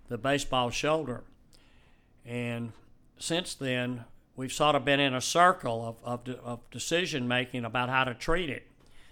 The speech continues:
A lot of the decision-making has come back to what we first did. Uh, don't operate on them unless you have to. So there's a lot to be learned about slap tears, and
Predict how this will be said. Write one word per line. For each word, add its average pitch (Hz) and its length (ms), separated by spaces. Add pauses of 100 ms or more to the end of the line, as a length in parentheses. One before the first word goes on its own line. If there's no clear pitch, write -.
(240)
A 113 40
lot 151 220
of 165 120
the 139 100
decision-making 131 1000
has 127 100
come 143 240
back 143 240
to 139 80
what 143 160
we 147 120
first 147 380
did. 143 380 (500)
Uh, 123 220
don't 143 240
operate 143 400
on 143 140
them 139 120
unless 139 300
you 131 80
have 156 300
to. 113 240 (960)
So 127 480 (260)
there's 139 220
a 135 60
lot 180 300
to 147 60
be 147 160
learned 147 340
about 127 260
slap 151 380
tears, 120 440
and 117 580